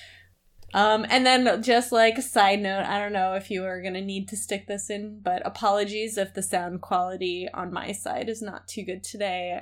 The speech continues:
I'm working on a very, like, makeshift setup, uh, 'cause of the unplanned, unexpected travel I had to do. So yeah, next week it should be, or next one, whatever we do it, should be back to the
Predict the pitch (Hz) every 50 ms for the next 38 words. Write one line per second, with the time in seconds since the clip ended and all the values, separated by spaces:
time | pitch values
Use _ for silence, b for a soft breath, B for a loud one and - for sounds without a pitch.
0 | - - - 190 190 190 196 196 196 185 185 196 196 190 190 196 190 - - 214
1 | 214 214 208 202 190 190 185 175 180 185 185 175 180 190 185 - 185 180 170 175
2 | - - - - 190 - - - - - 185 170 175 185 190 196 208 - _ -
3 | _ _ _ - 202 196 190 - - - 202 - - 220 185 165 - - - -
4 | 180 180 180 - - - _ - 185 180 175 175 - - _ _ _ _ _ _
5 | _ - 233 240 240 233 226 220 220 - _ _ _ - - - 269 220 214 240
6 | 254 285 311 294 - - - - - - - 226 233 247 247 247 247 233 226 226
7 | - - - 226 226 220 226 - 240 214 - - 247 208 202 202 208 233 233 240
8 | 247 240 240 240 233 226 233 - 240 220 240 240 240 247 247 262 277 294 302 294
9 | _ _ _ - - 247 226 220 220 220 240 277 294 269 226 214 214 233 247 262
10 | - - 311 320 339 359 349 339 311 269 - - 285 254 240 277 269 269 - -
11 | 208 208 202 196 190 214 220 220 220 220 - - - - _ _ _ - 175 170
12 | 180 185 190 180 175 196 220 240 247 262 247 220 196 196 180 190 196 208 208 202
13 | 196 190 196 180 180 180 175 175 185 196 - - - - - 202 196 208 196 185
14 | 180 165 - - - - - 202 180 185 180 180 175 175 196